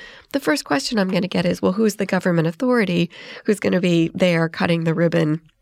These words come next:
when we actually finish building this project?" It's always about who, who is the local authority. And there's been a real discomfort, um, in, particularly in the African context, with the idea that you can go in and do development in what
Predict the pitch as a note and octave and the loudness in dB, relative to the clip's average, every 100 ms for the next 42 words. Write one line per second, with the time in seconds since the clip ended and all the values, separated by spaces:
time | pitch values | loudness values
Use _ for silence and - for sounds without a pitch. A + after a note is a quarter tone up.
0 | - F#3+ F3+ E3+ D#3+ - _ _ - E3+ | -4 0 2 0 -4 -6 _ _ -4 -4
1 | E3+ - E3 E3+ D#3 D#3 - D#3+ E3 E3 | -2 -2 0 2 0 0 -2 0 0 -2
2 | E3 - F3 E3+ - - - - - - | -6 -4 -4 -4 -6 -8 -12 -20 -20 -20
3 | - B3+ - B3 C4 A#3 G#3+ F#3 F3 G#3+ | -4 -4 -2 0 2 2 0 -2 -2 -2
4 | C4+ B3+ A#3 A3+ A#3+ G3 - F3+ E3+ E3+ | 0 0 -2 0 2 2 -2 -2 -2 -2
5 | F3+ D#3+ G3+ F#3+ F3+ - - - _ _ | -4 -2 0 0 0 -2 -8 -14 _ _
6 | _ _ _ - - G#3+ G3 F#3+ - - | _ _ _ -20 -2 0 0 -2 -8 -20
7 | - - - C4 D4 C#4 B3 C#4 D#4+ D4+ | -20 -18 -2 0 2 0 2 2 2 0
8 | A#3 - B3+ A#3+ F#3 E3 - - - - | -4 -4 -4 -2 0 0 -2 -16 -20 -20
9 | - - - G3 F3+ - G#3+ G#3 G#3 - | -20 -16 -2 0 0 2 0 2 -2 -6
10 | _ _ - C4 C#4+ A#3 F#3 F3+ E3+ E3+ | _ _ -2 -2 0 0 2 2 2 2
11 | E3 - G3 - D4+ D#4+ G3+ G3 - - | 0 -4 -8 -4 -4 -2 -4 -4 -8 -18
12 | - - D4 C#4+ C#4+ C#4 D#4 B3+ A#3 A#3+ | -20 -4 -2 2 2 2 2 2 -2 -2
13 | A3 A3+ A#3 A3 G#3+ G3+ G#3+ G3+ G3+ A#3 | -2 0 2 2 0 0 0 0 -2 -2
14 | D4 - F3 F3+ - F#3+ G3 G3 G3+ | -2 2 2 0 0 0 0 0 -2